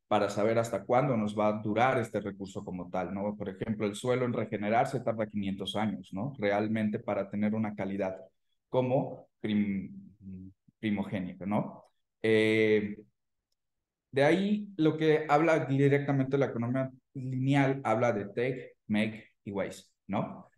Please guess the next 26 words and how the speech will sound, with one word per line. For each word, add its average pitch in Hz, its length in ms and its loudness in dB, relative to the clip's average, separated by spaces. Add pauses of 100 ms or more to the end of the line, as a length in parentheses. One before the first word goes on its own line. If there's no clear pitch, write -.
(200)
Tomamos 143 400 4
los 165 80 4
recursos 139 360 0
naturales, 123 800 2
que 110 180 -6
los 104 220 -4
extraemos, 123 920 0
ya 110 220 0
sea 120 380 2
para 101 260 0
cada 127 220 2
modelo 120 340 0
de 113 80 -2
producción, 110 720 -2
para - 260 -2
cada 120 300 2
servicio 120 640 0
o 90 100 0
producto 113 480 -6
que 110 100 -8
se 98 120 -10
va 107 160 2
a 110 40 4
hacer 110 440 -4
o 98 80 -6
elaborar. 92 540 -2